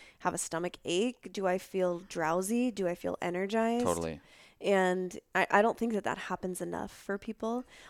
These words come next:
Speaker 1: Understanding that, like, your food, your calories,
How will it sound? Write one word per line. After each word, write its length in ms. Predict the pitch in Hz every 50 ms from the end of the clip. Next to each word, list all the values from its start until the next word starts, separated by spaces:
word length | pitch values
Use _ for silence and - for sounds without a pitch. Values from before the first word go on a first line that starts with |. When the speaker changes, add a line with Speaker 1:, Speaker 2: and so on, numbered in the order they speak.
| - -
Speaker 1:
Understanding 640 | 202 202 202 196 - - 196 190 190 190 190 190 185
that, 360 | 180 170 170 170 185 - - _ -
like, 260 | 180 180 180 - - - _ _ _ _ _ _ _ _
your 160 | - 180 190 185
food, 600 | 196 - - - - 233 226 214 202 190 185 -
your 100 | 170 165
calories, 720 | - - - 196 190 190 185 180 180 175 175 170 196 -